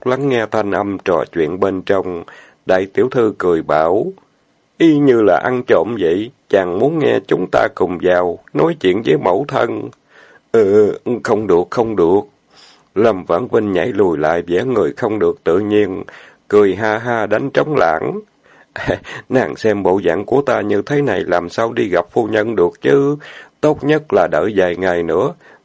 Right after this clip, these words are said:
ta đổi bộ y phục đẹp đẽ rồi tới gặp bà cũng không muộn."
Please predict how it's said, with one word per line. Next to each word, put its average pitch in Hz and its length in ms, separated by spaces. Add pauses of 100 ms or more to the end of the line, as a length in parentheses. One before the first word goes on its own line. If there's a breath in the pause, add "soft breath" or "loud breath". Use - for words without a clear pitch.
ta 120 200
đổi 104 220
bộ 101 260
y 107 180
phục - 240
đẹp 80 200
đẽ 90 280
rồi 85 240
tới - 180
gặp 95 180
bà 85 220
cũng 135 240
không 107 260
muộn." 85 480